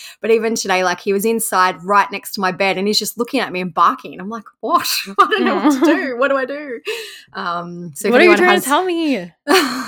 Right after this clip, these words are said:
Speaker 1: if anyone has any tips on dealing with a senior dog, like, he's still in very good health, he's active, but he's just <laughs> doing some
Speaker 2: Confused.
Speaker 1: unusual things. Yeah, confu-, I think it is confusion. And he's, like, loves his little routine. Like, his routine is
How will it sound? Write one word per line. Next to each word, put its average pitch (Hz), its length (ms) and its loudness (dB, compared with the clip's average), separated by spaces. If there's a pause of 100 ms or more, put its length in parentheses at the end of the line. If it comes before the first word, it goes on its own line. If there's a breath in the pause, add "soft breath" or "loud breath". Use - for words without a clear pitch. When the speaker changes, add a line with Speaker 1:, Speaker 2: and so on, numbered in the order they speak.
(340 loud breath)
Speaker 1:
if 240 140 2
anyone 240 340 2
has 220 300 0
any 190 240 -2
tips - 460 -8
on 180 200 -8
dealing 180 400 -4
with 175 280 -6 (220)
a - 60 -14
senior 190 760 -4 (120)
dog, 165 320 -6
like, 196 100 -4
he's 262 220 0
still 277 140 2
in 262 140 2
very 208 200 2
good 196 160 -2
health, 190 420 0
he's 185 540 -6
active, 190 680 -2 (460 loud breath)
but 180 240 0
he's 202 500 -6
just - 640 -4
<laughs> 175 60 -12
doing 185 320 -2
some 196 240 -2
Speaker 2:
Confused. 170 220 -2
Speaker 1:
unusual 180 480 0
things. 160 500 -8
Yeah, 180 200 2
confu-, - 360 -8
I 233 80 2
think 392 160 0
it 381 80 4
is 269 100 -2
confusion. 175 720 -8 (460 loud breath)
And 208 100 -6
he's, 220 240 -2
like, 196 200 0
loves 208 280 2
his 208 200 -4
little 185 100 -2
routine. 175 480 -4
Like, 170 160 -8
his 202 220 -4
routine 202 400 0
is 175 340 -4